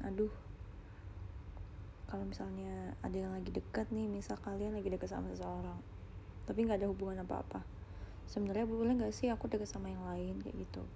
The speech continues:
Sebenarnya boleh nggak sih aku cerita sama yang lain? Sebenarnya boleh nggak sih aku buka hati buat yang lain? Pasti kan ada perasaan itu kan di dalam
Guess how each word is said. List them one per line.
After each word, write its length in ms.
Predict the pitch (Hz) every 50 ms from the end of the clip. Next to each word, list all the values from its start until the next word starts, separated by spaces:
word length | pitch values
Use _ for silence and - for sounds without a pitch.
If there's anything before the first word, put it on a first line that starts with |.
| - -
Sebenarnya 440 | - 190 190 190 185 190 208 226 233 - - - - - - - - - - - -
boleh 240 | 196 196 202 220
nggak 160 | 226 233 208 202
sih 160 | - 226 233
aku 240 | - - - - 220 214
cerita 240 | - 208 196 - 196 196 196
sama 160 | 190 190 185
yang 120 | 185 185 185
lain? 480 | 180 180 180 185 185 190 190 190 190 -
Sebenarnya 320 | - 202 196 190 220 226
boleh 160 | 214 208 233 240 220
nggak 120 | 208 214
sih 80 | - 220 202
aku 100 | - - 214
buka 240 | 214 202 214 202 196
hati 160 | 202 - -
buat 200 | 185 208 196 196 208
yang 160 | 190 196 185
lain? 160 | 185 185 202
Pasti 240 | 202 226 220 277 269
kan 80 | 311
ada 160 | 294 269 226 220
perasaan 480 | - - 208 196 - - 190 190 208
itu 240 | 226 196 190 214 208
kan 240 | - 190 170 165 175 - - - - - - - - - - - - - - - - - - - - - -
di 80 | 208 196
dalam 240 | 196 202 196 190